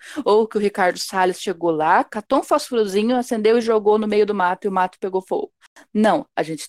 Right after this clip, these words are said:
fala que ele incentiva essas pessoas a tacarem fogo lá, porque é um, no momento que a bancada ruralista do Congresso sabe que eles vão fazer isso, eles tapam os olhos pra o que tá acontecendo. Daí entra medidas que é igual o Ricardo Salles tá fazendo.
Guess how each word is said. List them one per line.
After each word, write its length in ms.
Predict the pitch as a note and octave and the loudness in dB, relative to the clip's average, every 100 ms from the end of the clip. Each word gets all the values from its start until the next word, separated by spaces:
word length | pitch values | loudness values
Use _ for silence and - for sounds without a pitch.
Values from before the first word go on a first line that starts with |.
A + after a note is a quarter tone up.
| - | -2
fala 260 | G3 A3+ | 2 2
que 160 | B3 A#3 | 2 0
ele 140 | G3+ | 0
incentiva 560 | F#3+ F#3+ G3+ F#3 C#4 D4 | 0 -6 -10 -4 -2 0
essas 240 | C4+ G#3+ | -2 -4
pessoas 420 | - G3 F#3 E3 E3+ | -8 -6 -2 -2 -2
a 60 | |
tacarem 380 | F3+ F3 G#3 C#4 | -6 0 2 2
fogo 300 | - G#3+ F3+ | 2 0 0
lá, 280 | E3+ - C4+ - - - - | -2 -2 -2 -8 -18 -16 0
porque 240 | B3 B3+ | 0 2
é 60 | B3 | 2
um, 100 | A#3+ | 4
no 240 | A#3 D#4+ | 4 4
momento 360 | E4+ C#4+ D#4 F4 | 4 4 2 0
que 100 | E4+ | 0
a 40 | |
bancada 440 | D#4 D4 B3 G#3 G#3+ | 2 2 2 0 2
ruralista 580 | A3 G#3 G3 F3+ - | 4 4 2 -2 -4
do 160 | F3 C4+ | -2 -2
Congresso 640 | D#4 C4 G#3+ D#3+ D3+ - - _ _ _ _ _ _ _ - | 2 2 4 2 0 -8 -18 _ _ _ _ _ _ _ -10
sabe 360 | - G#3 B3 | 2 2 2
que 100 | C#4 | 0
eles 160 | A3+ G3+ | 0 0
vão 140 | G3 | -2
fazer 300 | - F3+ F3+ | -4 -6 -4
isso, 300 | G3+ B3+ - - - E4+ - | -2 -4 -6 -16 -12 -10 0
eles 320 | A3+ B3 - | 2 2 0
tapam 500 | - D4 F4 E4 E4 | 2 2 2 0 2
os 160 | B3 G#3+ | 0 2
olhos 400 | G3 G#3+ C4 - | 4 4 0 -2
pra 160 | C4 | -2
o 60 | C4 | -2
que 100 | - | 0
tá 80 | C4 | -2
acontecendo. 640 | C4+ C4 C#4+ - F#3+ D#3 F#3+ | 0 0 0 0 -2 -4 -2
Daí 480 | F#3+ G3 C4 E4 | 2 2 2 2
entra 280 | C4+ C4+ C#4 | 2 4 4
medidas 480 | B3 G#3 G3+ G#3+ A3+ | 2 0 -4 -4 -4
que 120 | - | 0
é 40 | G#3 | 2
igual 220 | G3 F#3+ | 4 4
o 40 | |
Ricardo 360 | G3+ F#3+ F#3 F3+ | 2 0 0 0
Salles 300 | G3 F3 E3+ | -2 -4 -2
tá 100 | F#3+ | -4
fazendo. 400 | A3 G3 D#3+ | -2 0 0